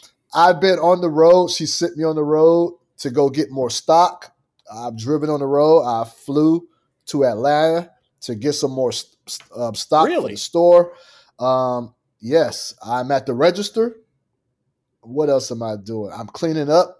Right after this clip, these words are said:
Speaker 1: aisles.
Speaker 2: Did you at least get to see
Speaker 1: I
Speaker 2: your collegiate daughters on your trip to Atlanta f-, when you were on that,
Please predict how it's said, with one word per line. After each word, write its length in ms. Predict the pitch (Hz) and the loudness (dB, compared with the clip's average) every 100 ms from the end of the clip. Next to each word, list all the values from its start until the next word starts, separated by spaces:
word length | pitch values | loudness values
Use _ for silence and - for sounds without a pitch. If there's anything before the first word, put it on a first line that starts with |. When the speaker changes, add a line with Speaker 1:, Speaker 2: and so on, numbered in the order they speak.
| - | -4
Speaker 1:
aisles. 680 | 135 143 151 175 208 - _ _ _ _ _ | 2 4 4 4 0 -12 _ _ _ _ _
Speaker 2:
Did 180 | - 139 | -8 -4
you 80 | 165 | -2
at 60 | 160 | 0
least 220 | 196 190 | 0 0
get 160 | 196 - | -2 -2
to 80 | |
see 160 | 120 196 | -4 -2
Speaker 1:
I 40 | |
Speaker 2:
your 180 | 180 160 | 0 0
collegiate 600 | - 156 165 185 147 135 | -2 -4 -2 -2 -2 0
daughters 460 | 156 170 170 131 123 | 4 6 4 2 0
on 140 | 127 | -2
your 80 | 123 | -2
trip 260 | 117 135 - | -4 -4 -2
to 140 | 123 | -4
Atlanta 360 | 123 127 120 110 | 0 0 0 -4
f-, 160 | - 143 | -10 -10
when 240 | 117 117 | -8 -6
you 100 | 117 | -4
were 140 | 117 | -4
on 180 | 117 113 | -2 -4
that, 240 | 113 110 | -4 -8